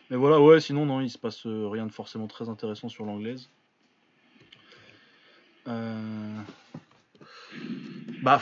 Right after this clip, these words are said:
oui, parce que, bah, il y a beaucoup de, énormément de, bah, de toute façon, oui, c'est comme, euh, l'anglaise, euh, c'est pas l'U F C, ils peuvent pas forcer les mecs à faire n'importe quoi. Et du coup, euh, si tu les fais boxer post-confinement, bah, tu leur fais des, des tune-up fights, quoi.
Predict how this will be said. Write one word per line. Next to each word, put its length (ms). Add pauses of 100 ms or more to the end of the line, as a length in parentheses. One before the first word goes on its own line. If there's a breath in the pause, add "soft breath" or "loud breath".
oui, 140
parce 180
que, 80
bah, 160
il 120
y 80
a 40
beaucoup 300
de, 640
énormément 540
de, 640
bah, 140
de 60
toute 80
façon, 240
oui, 220
c'est 140
comme, 220
euh, 220
l'anglaise, 400
euh, 140
c'est 160
pas 100
l'U 180
F 40
C, 120
ils 40
peuvent 180
pas 100
forcer 240
les 60
mecs 180
à 40
faire 160
n'importe 320
quoi. 180 (880 loud breath)
Et 180
du 160
coup, 240
euh, 180
si 140
tu 140
les 100
fais 120
boxer 280
post-confinement, 640
bah, 160
tu 140
leur 140
fais 140
des, 280
des 140
tune-up 280
fights, 240
quoi. 120